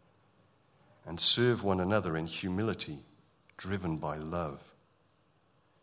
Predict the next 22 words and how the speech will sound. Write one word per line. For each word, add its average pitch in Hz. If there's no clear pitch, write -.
In 92
doing 123
these 80
things, 87
they 85
would 82
be 80
blessed. 87
All 147
through 139
this 101
passage 85
and 90
the 90
passages 98
that 87
follow, 95
Jesus 135
is 98
preparing 110
his 101
disciples 90